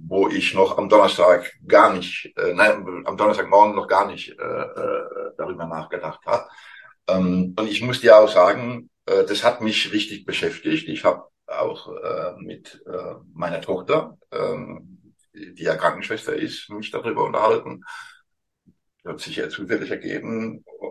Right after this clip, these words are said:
Und sie sagt, „Ja, Papa, das ist doch klar.“ Und dann sag ich, „Was ist klar?“ Ja, denkst du, äh, ähm, also, hm, das, ich meine, das weiß ich, aber es ist dann halt eben so bewusst geworden.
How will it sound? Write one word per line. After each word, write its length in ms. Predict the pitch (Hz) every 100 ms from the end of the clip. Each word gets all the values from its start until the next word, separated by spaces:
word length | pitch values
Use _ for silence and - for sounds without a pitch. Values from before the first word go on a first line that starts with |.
| - -
Und 160 | 92
sie 80 | 85
sagt, 240 | 80 87 85
„Ja, 120 | 80
Papa, 280 | - 90 95
das 200 | 90 -
ist 120 | -
doch 100 | 90
klar.“ 500 | 104 135 101 87 - _ _ _ _ _ _ _
Und 80 | 80
dann 60 |
sag 180 | 87 80
ich, 100 | -
„Was 240 | 95 92 90
ist 120 | -
klar?“ 400 | - - - - _ _ _ _ _ _ _ -
Ja, 100 | -
denkst 340 | - - - -
du, 260 | 80 80 78 -
äh, 540 | 82 80 78 76 73 - _ _
ähm, 640 | 78 85 78 80 73 76 - _
also, 280 | - 80 - _
hm, 280 | 80 78 - _ _ _ _ -
das, 240 | - -
ich 140 | 156
meine, 160 | 185 -
das 140 | 151
weiß 260 | - 160 156
ich, 100 | 131
aber 120 | 95 87
es 100 | 107
ist 140 | 101
dann 140 | 92 95
halt 200 | - 104
eben 180 | 101 98
so 160 | 101
bewusst 360 | 98 98 160 -
geworden. 540 | - 135 131 135 135